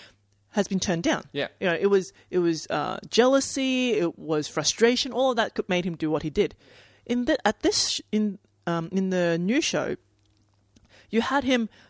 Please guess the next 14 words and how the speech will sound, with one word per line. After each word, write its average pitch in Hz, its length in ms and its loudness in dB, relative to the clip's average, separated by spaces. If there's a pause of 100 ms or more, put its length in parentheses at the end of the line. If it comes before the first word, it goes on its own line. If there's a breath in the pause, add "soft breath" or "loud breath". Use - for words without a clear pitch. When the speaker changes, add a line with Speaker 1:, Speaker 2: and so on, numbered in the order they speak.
(200 soft breath)
Speaker 1:
spending, 254 840 0
you 202 120 0
know, 160 80 0
taking 254 420 -2
his 185 160 -2
time 202 380 -2
out - 260 -8
to 170 100 -4
go 180 220 0
and 156 120 -2
help 175 280 0
Maurice 160 400 -2
find 170 460 -4
Belle. 156 360 -2